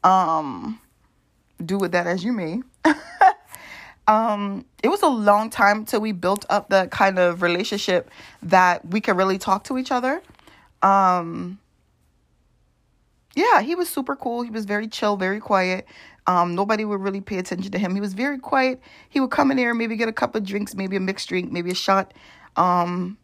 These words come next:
and then I would turn around and he's gone. So he's very, very, very, like,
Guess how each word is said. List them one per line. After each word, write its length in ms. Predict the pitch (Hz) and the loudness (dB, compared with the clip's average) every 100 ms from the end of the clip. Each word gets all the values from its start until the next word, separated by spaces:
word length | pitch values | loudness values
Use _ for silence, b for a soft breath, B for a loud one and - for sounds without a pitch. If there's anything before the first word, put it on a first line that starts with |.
| _ | _
and 160 | 208 214 | 2 4
then 320 | 233 226 226 | 2 0 0
I 120 | - 196 | 0 0
would 260 | 214 196 - _ _ _ _ | 0 -4 -10 _ _ _ _
turn 260 | - 262 240 | -4 0 2
around 420 | 220 240 233 214 | 4 4 4 0
and 120 | - | -4
he's 180 | 220 214 | -2 -2
gone. 300 | 190 190 - | -2 -2 -2
So 120 | - | -4
he's 140 | 220 202 | -4 -4
very, 340 | 185 233 247 226 - b b b - | -6 -6 -4 -6 -8 b b b 2
very, 240 | 254 330 | 4 4
very, 480 | 220 185 220 240 226 | 0 -4 -2 0 2
like, 340 | 214 190 - | 2 2 -2